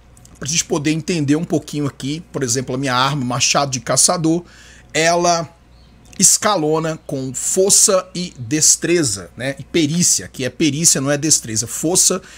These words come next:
e perícia. Ela tem D pra, pra, pra força e E pra perícia. Ou seja, é uma arma que, se eu tiver mais pontos de força, ela vai ser mais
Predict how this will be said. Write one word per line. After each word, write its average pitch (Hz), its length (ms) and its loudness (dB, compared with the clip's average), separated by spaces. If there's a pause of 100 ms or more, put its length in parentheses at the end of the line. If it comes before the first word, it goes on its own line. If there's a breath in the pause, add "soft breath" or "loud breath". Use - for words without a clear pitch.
(220 loud breath)
e 151 80 -6
perícia. 175 560 2
Ela 123 140 -2
tem 143 360 -4 (380 soft breath)
D 175 400 2
pra, 123 960 -2
pra, 120 340 -2
pra 160 160 -2
força 190 580 2
e 208 160 -2 (140)
E 185 180 4
pra 165 240 -2
perícia. 160 560 0
Ou 104 40 -10
seja, 117 420 -6
é 143 80 -2
uma 165 160 -2
arma 165 480 2 (340 loud breath)
que, - 120 -4
se - 160 2
eu 190 60 0
tiver 147 400 0
mais 156 500 2
pontos 139 400 -2
de 165 100 -2
força, 160 680 2
ela 147 240 2
vai 151 140 -2
ser 147 240 2
mais 135 640 2